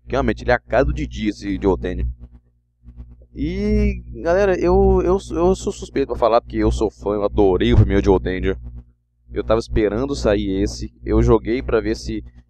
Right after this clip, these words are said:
se, eu tava com medo deles mexerem na jogabilidade, de fazer alguma coisa errada, pá, pá, pá, pá. Ah lá, Indiana Bones, viu?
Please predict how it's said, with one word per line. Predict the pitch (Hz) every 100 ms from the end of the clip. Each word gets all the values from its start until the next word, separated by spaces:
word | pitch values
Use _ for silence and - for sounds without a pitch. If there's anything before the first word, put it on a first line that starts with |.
| _
se, | - - 107 - 98
eu | 101
tava | 123 139
com | 147
medo | 120 139 120
deles | 110 107
mexerem | 107 - 107 107
na | 101
jogabilidade, | 98 98 90 85 117 117 131 110 98 92
de | 92
fazer | - 95 92 98
alguma | 98 92
coisa | - 95 92
errada, | 104 117 110 101
pá, | 98
pá, | 92
pá, | 95
pá. | 90 117 120
Ah | 110
lá, | 98
Indiana | 113 120 117
Bones, | 98 95 92
viu? | 104 117